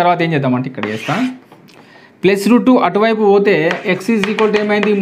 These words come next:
Minus root two అయింది. ఇప్పుడు root two x plus five is equal to zero కదా, ప్లస్ ఫైవ్ని అటువైపు తీసుకెళ్దాం. ఏమవుతుంది అప్పుడు, root two x is equal to minus five.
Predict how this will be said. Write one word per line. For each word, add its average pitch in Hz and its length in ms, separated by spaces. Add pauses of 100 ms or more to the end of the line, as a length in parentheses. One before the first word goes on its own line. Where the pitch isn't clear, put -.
Minus 214 400
root 147 160
two 123 120
అయింది. 95 220 (1400)
ఇప్పుడు 202 240
root 226 120 (100)
two 254 80 (140)
x - 120
plus 233 160 (100)
five 208 200
is 190 80
equal 214 160
to 165 100
zero 208 220
కదా, 233 160 (320)
ప్లస్ 170 240
ఫైవ్ని 202 260
అటువైపు 160 360
తీసుకెళ్దాం. 107 360 (540)
ఏమవుతుంది 202 400
అప్పుడు, 196 180 (140)
root 214 180
two 233 100 (140)
x - 180
is 175 80 (120)
equal 185 240
to 226 40 (160)
minus 156 240 (100)
five. - 160